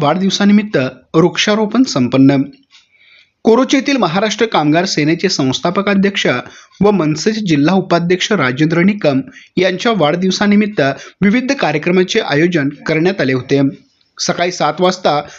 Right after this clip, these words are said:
नवसाचा गणपतीला अभिषेक करून कार्यक्रमास सुरुवात करण्यात आली व विवेकानंद नगर दुर्गामाता मंदिर परिसरात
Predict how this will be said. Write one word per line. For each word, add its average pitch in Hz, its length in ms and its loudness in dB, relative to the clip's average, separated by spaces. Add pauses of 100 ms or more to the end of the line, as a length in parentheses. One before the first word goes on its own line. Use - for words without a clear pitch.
(140)
नवसाचा 196 480 2
गणपतीला 165 680 2 (100)
अभिषेक 196 420 -2
करून 165 320 2 (520)
कार्यक्रमास 254 520 -2
सुरुवात 147 300 2 (120)
करण्यात 147 320 0
आली 156 180 2 (640)
व 170 60 4
विवेकानंद 175 520 2
नगर 190 260 4
दुर्गामाता 170 580 2
मंदिर 165 320 2
परिसरात 175 520 0